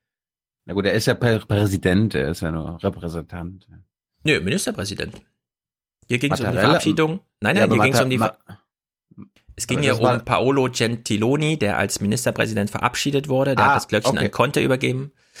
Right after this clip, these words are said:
Speaker 1: Okay.
Speaker 2: und gilt als sehr beliebt, weil er sehr wenig Fehler gemacht hat. Und Alexander von Sobeck sagt, er hat ja gar nichts gemacht im Grunde. <laughs> Er hat halt Renzis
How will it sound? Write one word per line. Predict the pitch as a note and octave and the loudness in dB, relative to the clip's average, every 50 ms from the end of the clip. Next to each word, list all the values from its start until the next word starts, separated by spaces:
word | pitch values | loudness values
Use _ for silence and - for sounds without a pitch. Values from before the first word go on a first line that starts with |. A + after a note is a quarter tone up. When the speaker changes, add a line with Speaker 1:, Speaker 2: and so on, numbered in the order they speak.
| - - - | -20 -16 -12
Speaker 1:
Okay. | - G2+ A2+ | -4 -2 0
Speaker 2:
und | G#2+ G#2 | 0 2
gilt | - A2 A#2 A#2+ - - | 2 2 2 0 0 -2
als | - G2 F#2+ F#2+ F#2 - - - - _ | -2 0 0 0 0 0 -2 -2 -2 _
sehr | - G2 - G2+ G#2 G#2 | -4 -2 0 2 2 2
beliebt, | G#2 G2+ G#2 A2+ B2+ - - - | 2 2 2 0 0 -2 -6 -6
weil | F#2+ F2+ F2+ | -4 -2 0
er | F2+ F#2 G2+ G#2 | 0 0 -2 -4
sehr | - F#2 G#2 G2 G#2 | -4 -2 0 2 2
wenig | G2+ G#2 A#2 - | 2 0 0 0
Fehler | - A2 A2 A2 | 2 2 2 2
gemacht | G#2+ A2 G#2 G#2 G#2 - - | 2 2 2 0 0 0 0
hat. | G#2 G2+ G2+ - - - | 0 0 -2 -4 -8 -6
Und | - G#2 G2 F#2+ F#2+ F#2+ - - | -2 -2 0 0 0 -2 -4 -4
Alexander | G2 F#2 F#2+ - G2+ G2 G2 | -4 -2 -2 0 0 0 0
von | - F#2+ | -2 -2
Sobeck | - F#2+ F#2+ G2+ G2+ | -2 -2 -2 -2 -2
sagt, | F#2 F#2 - | -4 -4 0
er | - G#2 | 0 2
hat | G#2+ G#2 | 2 2
ja | F#2 | 2
gar | F#2 - E2 | 0 0 -2
nichts | - - - - | -4 -4 -6 -8
gemacht | - - - - | -8 -8 -8 -8
im | - - | -8 -6
Grunde. | - - - A2+ - _ _ - | -6 -4 -4 -6 -8 _ _ -12
<laughs> | - - - - - - _ _ _ _ _ _ _ - - - - - | -10 -10 -10 -12 -16 -20 _ _ _ _ _ _ _ -18 -18 -16 -6 -4
Er | - | -2
hat | G2+ B2+ | 0 2
halt | B2+ A2+ G#2 | 2 2 2
Renzis | G#2 A#2 A#2+ - A2+ A2 G#2 G#2 G#2+ A2 G#2+ - - - - - - - - | 2 0 0 0 0 0 0 0 -2 -2 -4 -6 -6 -6 -6 -6 -8 -10 -12